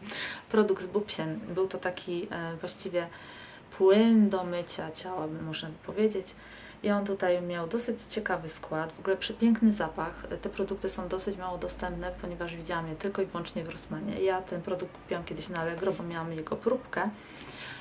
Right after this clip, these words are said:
i mi się po prostu spodobała ta próbka. I on miał taki, e,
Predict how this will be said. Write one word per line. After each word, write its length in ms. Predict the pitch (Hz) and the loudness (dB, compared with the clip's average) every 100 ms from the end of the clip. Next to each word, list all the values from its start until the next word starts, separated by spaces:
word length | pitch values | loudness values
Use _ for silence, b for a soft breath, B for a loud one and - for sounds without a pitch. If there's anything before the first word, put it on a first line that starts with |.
| B - | B 4
i 80 | |
mi 100 | 202 | 6
się 100 | 208 | 6
po 100 | - | 2
prostu 340 | - 190 190 156 | -4 0 0 -2
spodobała 440 | - 165 156 160 | -4 -2 0 -2
ta 100 | 156 | -4
próbka. 460 | - 156 - 156 156 | -4 -4 -2 -2 0
I 180 | - - | -2 2
on 160 | 202 | 8
miał 120 | 226 | 8
taki, 480 | 208 196 - 180 | 8 2 -4 -2
e, 60 | 180 | 0